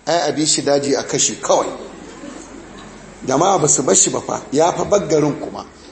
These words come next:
Amma sai da suka biyo shi. Aka sa maƙudan kuɗi, duk wanda ya gan shi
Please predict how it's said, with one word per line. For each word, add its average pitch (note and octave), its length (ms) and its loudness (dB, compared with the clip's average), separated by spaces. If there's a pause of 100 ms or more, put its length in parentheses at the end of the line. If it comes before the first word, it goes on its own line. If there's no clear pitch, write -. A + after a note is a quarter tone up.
(200)
Amma C#3+ 300 4
sai F3+ 200 4
da D#3 100 2
suka B2+ 220 -2
biyo A#2+ 280 -4
shi. - 120 -6 (560)
Aka E3 280 2
sa D#3+ 260 4
maƙudan C#3 640 2
kuɗi, C#3+ 420 0
duk F3+ 280 4
wanda F3+ 300 4
ya D3 100 4
gan D#3 200 4
shi - 160 2